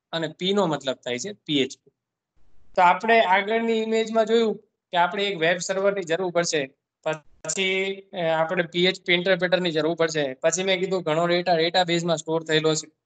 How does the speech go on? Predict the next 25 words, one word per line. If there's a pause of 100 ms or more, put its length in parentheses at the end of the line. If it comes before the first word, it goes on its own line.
(180)
તો
mainly
આપણે
ત્રણ
વસ્તુઓની
જરૂર
પડે
છે.
એક
server
જોઈ
છે, (440)
એક
scripting
language
એટલે
કે
પી
એચ
પી
ની
જરૂર
પડે
છે (520)
અને